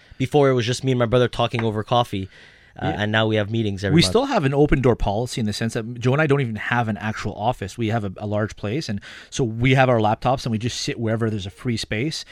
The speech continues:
Speaker 1: Yeah.
Speaker 2: and people free, feel free really to come and talk to us about whatever they, problems or issues or good things that they have. So we have that, like, the atmosphere of an open,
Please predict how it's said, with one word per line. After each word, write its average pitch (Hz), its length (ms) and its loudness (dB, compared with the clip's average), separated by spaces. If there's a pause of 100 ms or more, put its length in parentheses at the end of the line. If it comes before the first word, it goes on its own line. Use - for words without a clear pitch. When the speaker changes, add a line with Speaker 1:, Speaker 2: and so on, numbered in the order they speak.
Speaker 1:
Yeah. 98 80 -8
Speaker 2:
and 113 100 -8
people 135 220 -2
free, - 220 -10
feel 131 260 -4
free 127 240 -2
really 123 160 0
to 113 80 -6
come 117 200 -6
and 104 80 -6
talk 107 220 -6
to - 80 -8
us 120 100 -6
about 104 200 -8
whatever 107 320 -2
they, 98 240 -4 (180)
problems 107 380 -2
or - 40 -10
issues 101 320 -6
or 95 140 -6 (220)
good 113 180 2
things 117 200 -2
that 104 100 -12
they 107 80 -6
have. 117 400 -8 (240)
So - 120 -2
we 127 100 2
have 143 180 4
that, 127 240 2
like, 107 160 -6
the 113 180 -8
atmosphere 127 420 -4
of 123 60 -2
an 117 160 -4
open, 113 480 -4